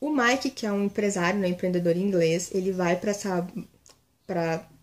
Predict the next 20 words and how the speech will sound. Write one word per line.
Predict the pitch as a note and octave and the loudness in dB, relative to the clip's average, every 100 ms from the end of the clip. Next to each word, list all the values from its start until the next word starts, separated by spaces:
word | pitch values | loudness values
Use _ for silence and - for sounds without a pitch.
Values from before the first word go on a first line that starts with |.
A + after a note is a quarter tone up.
| _ | _
pra | F#3 | -10
essa | F#3 | -8
cidade | F3+ G3 F#3 F#3 | -6 0 2 2
que | - | 0
é | |
Silver | F3+ - F#3 G3+ G3+ | 0 0 2 2 2
Bay, | F3 E3+ F#3+ | 2 2 0
né, | F3 | 0
onde | F3 F3 | -2 -2
tem | G3 | -4
esse | F3+ A3 | -4 -4
hotel, | A3 A3 F#3 | -2 0 0
né, | G3+ | 0
Baía | F#3 F3 | 4 4
da | F3 | 4
Esperança, | F3 F#3+ E3+ E3 | 0 -2 -2 -4
que | - | -6
é | E3+ | -6
da | E3+ | -4
Kathleen, | - E3+ E3 G3 B3 | -2 -4 -2 -4 -6